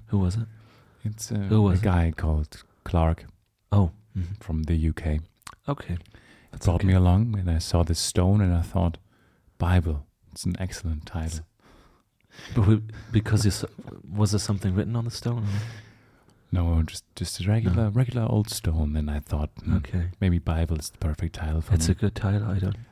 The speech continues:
Speaker 2: I
Speaker 1: I,
Speaker 2: think
Speaker 1: I
Speaker 2: so
Speaker 1: mean,
Speaker 2: too.
Speaker 1: but is there a meaning behind the title? Is it just, uh,
Speaker 2: No, it's just, like, the word
Speaker 1: Do I, do I
Speaker 2: sounds
Speaker 1: say it
Speaker 2: amazing.
Speaker 1: right?
Speaker 2: It's like
Speaker 1: Bible?
Speaker 2: talis, you
Speaker 1: Do
Speaker 2: know, talis.
Speaker 1: Talis? What's that?
Speaker 2: It's, um, a train that connects Cologne,
Speaker 1: I see.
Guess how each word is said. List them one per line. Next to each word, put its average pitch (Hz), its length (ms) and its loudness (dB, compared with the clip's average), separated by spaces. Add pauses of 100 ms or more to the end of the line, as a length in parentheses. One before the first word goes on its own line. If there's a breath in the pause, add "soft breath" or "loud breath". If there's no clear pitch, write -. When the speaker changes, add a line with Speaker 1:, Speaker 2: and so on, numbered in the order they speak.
Speaker 2:
I - 80 -2
Speaker 1:
I, - 20 -2
Speaker 2:
think 90 240 2
Speaker 1:
I - 20 -4
Speaker 2:
so - 140 0
Speaker 1:
mean, 101 120 0
Speaker 2:
too. 98 180 -4 (760 soft breath)
Speaker 1:
but 101 120 4
is 98 120 2
there 95 140 2
a 90 60 2
meaning 113 420 -2
behind 127 300 -2
the 135 60 -4
title? 131 360 -6
Is 120 100 -4
it - 40 -4
just, - 440 -8
uh, 98 220 -2
Speaker 2:
No, 90 220 2
it's - 300 -6
just, - 220 -2
like, 80 380 -2 (380)
the 92 100 4
word 80 260 2
Speaker 1:
Do 110 80 6
I, 101 40 8
do - 100 2
I 101 80 4
Speaker 2:
sounds 80 180 4
Speaker 1:
say 104 80 6
it 87 80 4
Speaker 2:
amazing. 85 80 4
Speaker 1:
right? 82 180 2
Speaker 2:
It's 90 100 2
like 87 120 6
Speaker 1:
Bible? 147 140 4
Speaker 2:
talis, 87 640 0 (380 loud breath)
you 87 100 2
Speaker 1:
Do 82 40 4
Speaker 2:
know, 90 300 4
talis. 87 540 0 (120)
Speaker 1:
Talis? 90 440 -4
What's 90 200 -4
that? 85 180 -4 (160)
Speaker 2:
It's, - 380 -4
um, 85 220 0
a 87 100 -2
train 80 580 0 (260)
that - 180 -2
connects 78 400 -2
Cologne, 87 460 6
Speaker 1:
I 92 200 0
see. 92 420 -6